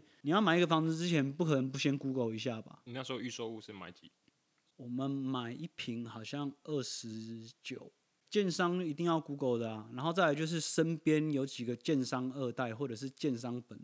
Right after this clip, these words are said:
Speaker 1: 人，直接问，这种最准，就直接问他，就说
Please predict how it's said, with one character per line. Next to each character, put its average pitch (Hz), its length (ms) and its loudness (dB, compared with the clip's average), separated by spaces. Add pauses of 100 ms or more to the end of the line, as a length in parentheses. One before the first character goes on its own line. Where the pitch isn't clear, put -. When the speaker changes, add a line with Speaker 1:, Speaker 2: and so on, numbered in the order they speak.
Speaker 1:
人， 135 200 -14 (100)
直 131 160 -4
接 147 180 6
问， 147 240 4 (600)
这 196 120 2
种 127 140 0
最 151 140 4
准， - 200 -10 (280)
就 147 100 -12
直 135 60 -10
接 147 80 4
问 151 120 4
他， 151 140 2
就 143 60 -2
说 147 100 0